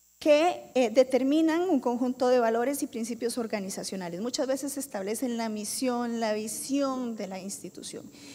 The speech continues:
Y esto es una cosa simpatiquísima, porque cuando uno llega a las instituciones a dar charlas o a dar capacitación, usted lo primero que pregunta es, "¿Cuál es la misión de esta institución?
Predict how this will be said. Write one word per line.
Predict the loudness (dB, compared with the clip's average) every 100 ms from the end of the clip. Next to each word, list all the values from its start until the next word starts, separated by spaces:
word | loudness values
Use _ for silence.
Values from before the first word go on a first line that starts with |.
| -10
Y | -4 -2
esto | -2 2 6
es | 6 4 -4 -16 _ _ _ _ _ _ -2
una | 0 2
cosa | 2 2 0
simpatiquísima, | 0 -2 -2 -4 -8 -6 -4 -6
porque | -6 -6
cuando | -6 -6 -4
uno | -4
llega | -2 -2 -2
a |
las | -2 0
instituciones | -2 -2 -6 -4 0 0 0 -6 -10 -12 -12
a | -8
dar | -4 -4 -6 -14 -10
charlas | -2 0 2 -2 -4
o | -6
a |
dar | -6
capacitación, | -8 -6 -6 -6 -6 -4 -6 -10 -20 -8
usted | -4
lo | -2
primero | -2 -2 0
que | 0
pregunta | 0 0 0 -2
es, | -2
"¿Cuál | -2 -2
es | 0
la | 0
misión | 2 2 0 0 -2
de | -6
esta | -6
institución? | -8 -10 -12 -12